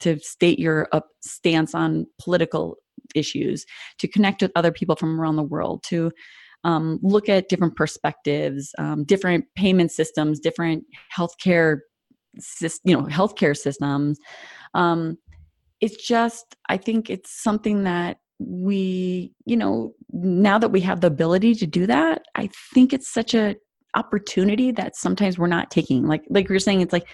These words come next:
sometimes I feel like we're a little behind. We gotta keep going. We, we can do it. And, um, there's more podcasts out there, and there's more websites out there, and there's more people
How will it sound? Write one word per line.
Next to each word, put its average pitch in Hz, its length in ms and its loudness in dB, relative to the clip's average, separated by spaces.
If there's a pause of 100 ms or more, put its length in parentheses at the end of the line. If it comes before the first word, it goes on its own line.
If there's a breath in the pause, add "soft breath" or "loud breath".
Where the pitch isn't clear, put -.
sometimes 220 300 4
I 185 40 -2
feel 202 140 2
like 190 160 2
we're 180 60 2
a 180 40 4
little 226 400 4
behind. 220 440 6
We 160 160 -6
gotta - 180 -6
keep - 260 0
going. 208 380 2
We, 220 200 -2
we 294 80 6
can 320 140 8
do 330 200 6
it. 170 160 6 (800 loud breath)
And, 226 500 6 (140)
um, 196 500 0 (480)
there's 202 220 2
more 208 220 6
podcasts 208 560 -2
out 156 160 -10
there, 160 120 -4
and 156 80 -2
there's 180 160 -2
more 202 220 2
websites 220 480 -2
out 151 160 -6
there, 156 140 -2
and 165 100 0
there's 175 140 0
more 208 180 0
people 214 480 -2